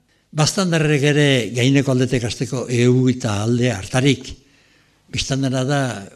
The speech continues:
go-, lur harin natira, eta udan sofritzen dutenak, aldude hurbil hurbila. Ordean, errekak delako Tibo de Champagne horrek errantzuen, "Op,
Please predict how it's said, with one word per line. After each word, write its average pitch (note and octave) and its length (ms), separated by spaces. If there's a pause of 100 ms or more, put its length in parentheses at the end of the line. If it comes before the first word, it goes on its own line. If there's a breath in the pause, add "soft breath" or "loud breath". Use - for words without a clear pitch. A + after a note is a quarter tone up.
(120)
go-, C3 520 (640)
lur B2+ 280
harin A#2+ 300
natira, C#3 460 (300)
eta A#2 360 (480)
udan D3 280
sofritzen A#2+ 520
dutenak, F#3+ 460 (260)
aldude C#3 560 (160)
hurbil G#2+ 400
hurbila. C#3 380 (1300 loud breath)
Ordean, G#3 240
errekak F#3+ 640 (580)
delako C#3+ 540 (720)
Tibo G#3 220
de D#3+ 100
Champagne D#3+ 420
horrek D#3 220
errantzuen, D#3 500
"Op, - 360